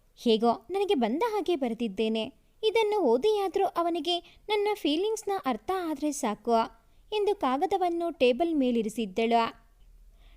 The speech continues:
"ಡಾರ್ಲಿಂಗ್, ಕಾಫಿ" ಎಂದು ಮೈಮುರಿಯುತ್ತಾ ರೂಮಿನಿಂದ ಹೊರಗೆ ಬಂದ ಸಂಜಯ್ಗೆ ಬಿಸಿ ಬಿಸಿ ಕಾಫಿಯನ್ನು ಕೊಟ್ಟು, "ಸಂಜಯ್, ನಿನ್ಗೋಸ್ಕರ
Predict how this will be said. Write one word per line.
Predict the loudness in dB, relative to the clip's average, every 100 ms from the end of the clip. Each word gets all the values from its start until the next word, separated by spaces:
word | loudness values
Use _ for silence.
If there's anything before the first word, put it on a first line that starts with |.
| 0
"ಡಾರ್ಲಿಂಗ್, | 4 4 4 2
ಕಾಫಿ" | 2 0 0 0 0 -2 -6 _ -6
ಎಂದು | -2 2 2
ಮೈಮುರಿಯುತ್ತಾ | 2 2 0 -2 -2 -2 -2 -2 -2 -6 -20 _ 0
ರೂಮಿನಿಂದ | 2 2 2 0 0 0 0
ಹೊರಗೆ | 0 0 0
ಬಂದ | -2 -2 -2 -4
ಸಂಜಯ್ಗೆ | -4 -4 -2 -2 -2 -2 -2 -4 -20 -4
ಬಿಸಿ | -2 -2 -2
ಬಿಸಿ | -2 -2
ಕಾಫಿಯನ್ನು | 0 0 0 -2 -2 0 -2
ಕೊಟ್ಟು, | -2 -2 0 0 -2 -12 -20 -20 _ _ _
"ಸಂಜಯ್, | -4 0 0 2 0 -2 _ 0
ನಿನ್ಗೋಸ್ಕರ | 2 4 2 0 -2 -2